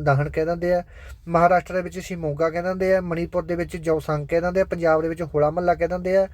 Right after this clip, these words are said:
ਤੇ ਕੇਰਲਾ ਦੇ ਵਿੱਚ ਮੰਜਲ ਕੁਲੀ ਕਹਿ ਦਿੰਦੇ ਆ। ਨੋਟ, ਲੱਠਰ ਮਾਰ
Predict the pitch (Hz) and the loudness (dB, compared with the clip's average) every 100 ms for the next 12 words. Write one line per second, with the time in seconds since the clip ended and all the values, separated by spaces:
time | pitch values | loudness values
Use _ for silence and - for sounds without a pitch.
0 | - - - - - - 185 196 208 - | -10 -20 -20 -20 -10 2 4 6 4 0
1 | - 180 185 190 190 185 196 180 156 175 | -6 -4 0 0 0 -4 -6 -6 -6 -6
2 | 165 175 165 165 180 180 196 185 170 165 | -6 -6 -2 -2 -2 0 0 0 0 0
3 | 147 107 - - - - - - - - | 0 -6 -10 -20 -20 -20 -20 -20 -20 -8
4 | 180 185 - 202 214 190 180 | -4 -2 -2 0 4 6 6